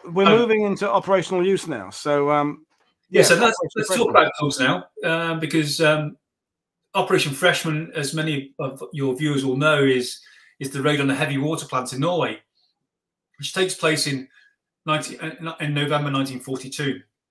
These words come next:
Speaker 2: There's only two gliders and two tugs involved, two Halifaxes, uh, uh, flown by, uh, British and Canadian pilots. And the two gliders, one is flown by two Army pilots, which are in the picture, and the other,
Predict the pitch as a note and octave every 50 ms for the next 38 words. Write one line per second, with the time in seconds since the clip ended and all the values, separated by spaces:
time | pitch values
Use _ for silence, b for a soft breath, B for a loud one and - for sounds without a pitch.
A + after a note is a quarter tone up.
0 | _ _ - - D3+ D#3+ F3 G#3+ G#3+ F#3+ - - G3 G3 D#3+ E3 D#3 D#3 D#3 D3+
1 | C#3 C#3 C3+ B2+ - D#3 D3+ C#3+ C3+ - - D3+ C#3+ C#3 - B2 A#2+ B2 C3+ B2
2 | A#2+ - - D#3+ D3+ C3 B2+ C#3 C3+ C3 - A#2+ - - - - C3 B2 B2 -
3 | - - - _ _ _ _ _ _ _ _ - A#2+ A#2 A#2+ B2 - - _ _
4 | _ - C#3 C3 B2+ A#2+ A#2 A#2 A#2 - _ - - C#3+ C3 C3 C3 B2 B2 B2
5 | B2 B2 B2 A#2+ A#2+ A#2+ A#2+ - - _ _ - D#3 C#3+ C#3 C#3 C#3 B2+ C3 B2
6 | B2 B2 B2 A2+ - - C3 B2+ B2+ C3+ C3+ C3+ - - - - b b b b
7 | b b b b b b _ - C3 B2+ B2+ B2 B2 B2+ C3 B2+ - D#3+ D#3+ D3
8 | C#3 C#3+ C#3 C#3 C3+ C3+ C3+ B2+ - - - D3+ D#3 E3+ E3 D#3 C#3 - - D#3
9 | C#3+ C#3 C3+ C3 B2 A#2+ B2 - C#3+ C#3 C3 D3 D#3+ D#3+ - - E3+ F3+ F#3+ G3
10 | F#3 - C3+ B2 B2+ A#2+ A#2 A2+ - - D#3 D3+ C#3+ - D#3 C#3+ C#3+ C3+ _ _
11 | _ _ _ _ _ _ _ - C3 B2 B2 B2 C3 C#3 C#3 D3 C#3